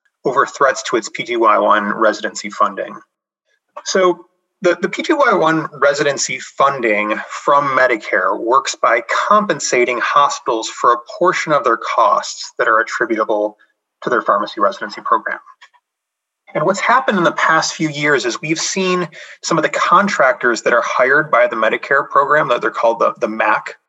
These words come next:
macs, Medicare Administrative Contractors. We've seen those contractors applying new standards for audits of residency programs, and in turn,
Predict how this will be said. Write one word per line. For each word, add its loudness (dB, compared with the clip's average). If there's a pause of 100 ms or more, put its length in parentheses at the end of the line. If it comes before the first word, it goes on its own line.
(120)
macs, -2 (240)
Medicare 0
Administrative -4
Contractors. 0 (260)
We've -8
seen -2
those 2
contractors 0 (440)
applying 0
new 2
standards -2
for -2
audits 2
of -2
residency -4
programs, -8
and -4
in -6
turn, 2